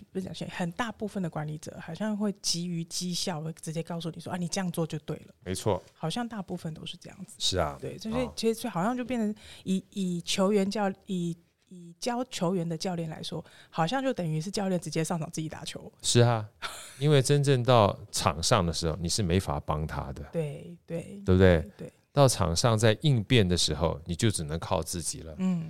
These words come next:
Speaker 2: 所以，呃，我常讲说啊，为什么好哥这么些年来，我越来越喜欢去读我们古-，古时候的典籍。
Speaker 1: 嗯。
Speaker 2: 甚至是你像中国人这么长远的智慧，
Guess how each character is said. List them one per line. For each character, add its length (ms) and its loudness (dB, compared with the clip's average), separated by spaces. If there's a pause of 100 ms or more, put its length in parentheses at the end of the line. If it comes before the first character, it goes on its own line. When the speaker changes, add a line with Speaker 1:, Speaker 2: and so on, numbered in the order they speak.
(160)
Speaker 2:
所 160 2
以， 480 4 (420)
呃， 100 -8
我 100 -2
常 220 2
讲 240 4
说 300 6
啊， 180 2
为 100 6
什 100 4
么 60 2
好 140 4
哥 120 2
这 140 0
么 80 0
些 220 0
年 240 2
来， 120 0
我 120 0
越 160 6
来 120 8
越 160 6
喜 240 0
欢 280 0
去 160 -4
读 200 -4
我 120 2
们 100 -2
古-， 180 -6 (160)
古 160 -6
时 160 0
候 140 2
的 100 0
典 280 -6
籍。 560 -4
Speaker 1:
嗯。 420 -4 (120)
Speaker 2:
甚 220 4
至 160 2
是 160 6
你 80 2
像 220 2
中 180 2
国 120 2
人 100 4
这 140 2
么 80 2
长 200 0
远 120 0
的 80 -2
智 200 0
慧， 300 2